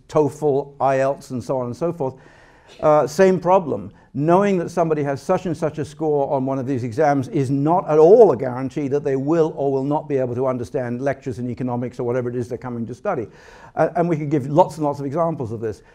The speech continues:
T B L T, of course, cannot change the fact that in this case, the diplomats happen to have to u-,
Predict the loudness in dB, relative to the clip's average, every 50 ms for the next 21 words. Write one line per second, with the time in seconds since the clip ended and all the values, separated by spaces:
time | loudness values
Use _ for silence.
0 | _ _ _ -6 -4 -4 0 0 0 0 0 -2 0 -2 -2 0 0 -2 -2 -2
1 | -4 -4 -4 -2 -2 -2 -2 -4 -10 -18 -10 -4 -2 -2 0 0 -2 -4 -6 -8
2 | -8 -10 -12 -18 -20 -20 _ _ _ _ -12 -12 -12 -4 0 0 0 0 0 -4
3 | -4 -4 -2 0 0 0 0 -2 -6 -8 -6 -4 -4 -4 -6 -8 -14 -14 -6 2
4 | 2 2 2 2 -4 -4 -4 -8 -8 -10 -6 -6 -4 -4 -4 -6 -6 -4 -4 -4
5 | -6 -6 -8 -6 -6 -6 -6 -6